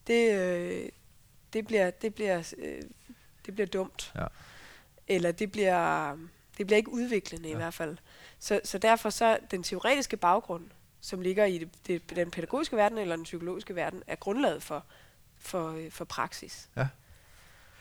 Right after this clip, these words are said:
Speaker 2: Så, så, så igen erfaringerne. Hvad, nu kan jeg ikke lade være med at bringe noget helt andet ind på banen, når jeg hører det her. Øhm, det vil sige, for at blive god pædagogisk og psykologisk,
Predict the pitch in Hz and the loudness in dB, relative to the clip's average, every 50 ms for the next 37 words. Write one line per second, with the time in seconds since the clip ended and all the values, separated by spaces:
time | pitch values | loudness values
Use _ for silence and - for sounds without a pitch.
0 | - - - - - - - - - - - - - - - - - - - - | -20 -20 -20 -20 -20 -20 -20 -20 -20 -20 -20 -20 -20 -20 -20 -20 -14 -12 -4 -2
1 | 120 107 - - - - - - - - - - - 98 92 92 92 85 104 104 | -2 -2 0 0 -2 -4 -4 -8 -14 -10 -8 -6 -4 -2 0 0 0 2 2 2
2 | 110 104 95 - - 107 98 101 107 101 87 85 80 87 104 127 131 95 - - | 2 0 -4 0 2 4 4 4 2 0 -4 -6 -6 -2 2 2 2 2 0 -8
3 | - - - - _ - - - - 131 143 143 156 143 151 151 151 139 135 131 | -18 -20 -20 -20 _ -20 -20 -18 -8 -6 0 6 6 8 8 8 6 4 4 4
4 | 135 131 120 - 120 113 110 110 98 92 98 131 151 139 113 117 131 131 123 120 | 2 2 4 4 4 4 4 2 0 2 2 4 4 6 4 4 2 0 -4 -4
5 | 117 110 - - - - _ - - - 90 104 113 127 123 104 92 104 113 113 | -4 -6 -6 -8 -14 -20 _ -20 -10 -2 0 0 0 0 -2 -2 -2 -2 -2 -2
6 | 107 104 110 107 107 - - - - - - - 92 87 80 76 78 78 73 78 | -2 -2 -2 -4 -4 -6 -10 -18 -20 -16 -10 -6 -4 -2 -2 -2 -2 -4 -6 -6
7 | 76 73 69 60 55 - - - - - - _ _ - - - - - - 110 | -10 -12 -12 -14 -16 -18 -20 -20 -20 -20 -20 _ _ -20 -20 -20 -20 -12 -10 -6
8 | 110 120 117 - - 120 127 113 - - - - - - - - - - - - | -4 -2 -2 -2 -2 -2 -4 -6 -8 -10 -16 -20 -20 -20 -20 -20 -20 -20 -20 -20
9 | - - - - _ - - - - - 131 131 107 95 85 98 92 - 117 107 | -20 -20 -20 -20 _ -20 -20 -18 2 4 6 6 8 6 4 2 0 -4 -4 -4
10 | 101 95 - - 143 147 143 - - 127 120 110 - 131 135 127 107 92 - - | -4 -4 -2 0 0 0 0 0 -2 -2 -2 0 -2 -2 -2 -2 -2 -2 -4 -6
11 | - - - - - - - - - - - - - - - - - - - - | -10 -12 -14 -18 -20 -20 -20 -20 -20 -20 -20 -20 -20 -20 -20 -20 -20 -20 -20 -14
12 | - 95 - - 117 101 101 113 120 113 104 - - - | -8 -4 -4 -4 -2 -2 -2 -2 -2 -2 -4 -4 -8 -10